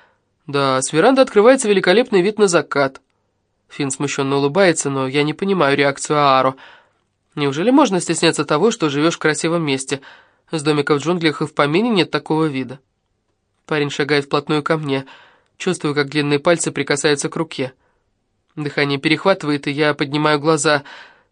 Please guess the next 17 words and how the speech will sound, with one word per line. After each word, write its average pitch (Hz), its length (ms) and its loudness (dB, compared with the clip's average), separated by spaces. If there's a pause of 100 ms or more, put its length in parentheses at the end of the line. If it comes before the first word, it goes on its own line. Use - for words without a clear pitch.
(140)
Точёные 143 400 -2
губы 139 240 0
Ааро 151 340 4
растягиваются 143 640 -2
в 131 60 -10
доброй 139 300 -2
улыбке. 131 460 -6 (800)
Смотрит 185 440 -2
без 170 160 0
смущения. 147 560 -4 (420)
Теплота 165 440 0
в 139 60 -6
голубых 139 340 -2
глазах 147 340 2
способна 143 440 -4
растопить 143 480 -4
лёд. 165 280 2